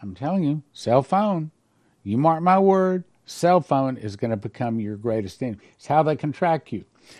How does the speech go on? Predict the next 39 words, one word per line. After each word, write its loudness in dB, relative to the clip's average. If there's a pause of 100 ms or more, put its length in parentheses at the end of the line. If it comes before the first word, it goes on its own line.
(120)
Major 4
League 6
Baseball 2
launches 0
biometric 0
face 0
scans -2
to 0
identify 0
fans -2
at 2
increasingly 0 (300)
number 6
of 2
ballparks, 2 (160)
and -6
it -6
lists 0
them. -14 (920)
In -4
other 2
words, 4
you -6
can't 0
go 4
to 6
a 6
ball 8
game 2
without 2
letting 2
them -2
scan -4
your -4
face. -2 (600)
Right 4
now, 2
you -2
can't -4